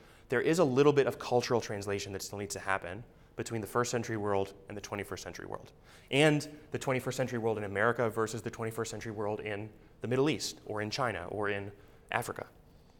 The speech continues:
And even in those broad areas that I've just mentioned, there's various regions and cultures within those groups that you might translate these practices differently. But the principle is what I'm trying to get at here. Paul's principle is clear. And now I want to deal with the last verse, the one I've been,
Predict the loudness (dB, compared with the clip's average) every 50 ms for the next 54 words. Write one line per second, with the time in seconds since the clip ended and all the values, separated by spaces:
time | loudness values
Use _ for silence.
0 | -20 -20 -20 -20 -8 -4 -2 0 0 0 0 -2 -2 -4 -8 -14 -14 -12 -10 -6
1 | -2 0 2 2 2 0 -4 -4 2 6 8 10 10 10 10 8 4 0 0 0
2 | -2 0 -2 -2 -2 -4 -6 -6 -4 -4 -4 -4 -6 -8 -8 -10 -12 -14 -10 -6
3 | -4 -4 -2 -2 -2 0 0 0 0 -2 -2 -4 -2 -2 -2 -2 -2 -4 -4 -6
4 | -8 -6 -4 -4 -4 -4 -6 -8 -6 -4 -4 -2 0 0 0 -2 -2 -4 -8 -8
5 | -8 -8 -10 -14 -18 -20 -20 -20 -20 -10 -4 -2 -2 0 0 2 2 4 4 4
6 | 2 0 0 2 2 4 4 2 2 0 -2 -4 -2 0 0 0 0 -2 -8 -8
7 | -6 -6 -6 -6 -6 -8 -10 -10 -12 -12 -16 -20 -20 -20 -20 -20 -20 -20 -20 -20
8 | -4 2 4 4 4 2 2 2 4 4 4 4 6 6 6 6 6 6 4 4
9 | 4 2 -2 -2 0 2 2 4 2 2 2 0 -4 -4 -4 -2 2 2 2 2
10 | 2 0 -2 -2 -2 -2 -2 -2 -2 -2 -2 -4 -4 -6 -6 -8 -10 -10 -10 -12
11 | -20 -20 -20 -20 -20 -20 -20 -20 -20 -20 -20 -20 -20 -20 -20 -20 -20 -20 -20 -20
12 | -20 -20 -20 -20 -20 -18 -14 -14 -6 -2 2 6 10 12 12 12 12 12 12 12
13 | 12 12 12 12 12 12 10 10 10 10 8 8 8 8 8 8 4 2 2 4
14 | 4 4 4 6 4 4 4 2